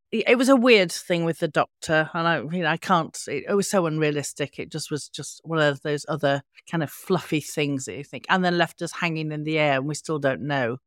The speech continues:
or whatever. And there's lots of speculation, but there's no point in speculating,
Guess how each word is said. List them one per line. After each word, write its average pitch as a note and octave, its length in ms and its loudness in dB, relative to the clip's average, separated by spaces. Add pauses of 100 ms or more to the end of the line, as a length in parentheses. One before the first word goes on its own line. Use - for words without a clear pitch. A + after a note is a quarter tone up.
(160)
or B2+ 160 -12
whatever. F#2 380 -6
And B2 80 -6 (100)
there's G#3 160 2
lots - 200 6
of - 60 -12
speculation, A#2 680 -6
but C#3 60 -6
there's C#3+ 100 -12
no C#3 120 -4
point A#2+ 280 -10
in B2 60 -16
speculating, A#2+ 640 -12